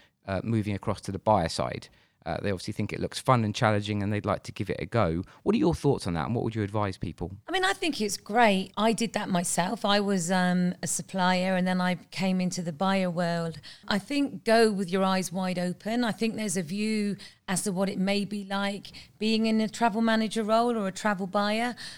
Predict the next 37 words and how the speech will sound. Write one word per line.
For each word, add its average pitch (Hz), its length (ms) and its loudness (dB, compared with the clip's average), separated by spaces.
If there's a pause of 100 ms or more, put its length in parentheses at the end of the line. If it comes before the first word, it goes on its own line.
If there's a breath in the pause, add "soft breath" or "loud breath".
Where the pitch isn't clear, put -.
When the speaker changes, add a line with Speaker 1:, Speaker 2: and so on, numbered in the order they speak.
Speaker 2:
And 208 100 0
I 202 40 2
think 220 180 -2
the 202 100 -4
reality 202 520 0
could - 200 -6
be 196 80 -4
quite 190 380 -6
different 202 400 -4
once 196 200 -4
you 196 60 -4
get 185 220 -4
in 180 180 0
there. 190 320 0 (380 loud breath)
You 190 220 -2
have 180 180 0
much 214 260 0
more 202 220 0
restrictions 190 720 -2
to 180 80 -6
follow 202 560 -2 (240 loud breath)
from 202 100 -6
a 190 80 2
policy 202 560 -2
perspective. 226 840 -8 (440 soft breath)
Um, 196 180 4
for 196 220 -2
a 185 40 -2
start. 208 600 2
Also, 208 760 -2 (300 loud breath)
I 185 100 -2
think 233 220 -4
that 220 160 -2
internal 214 560 0
stakeholder 190 640 0
engagement 185 560 -2
probably 185 640 -6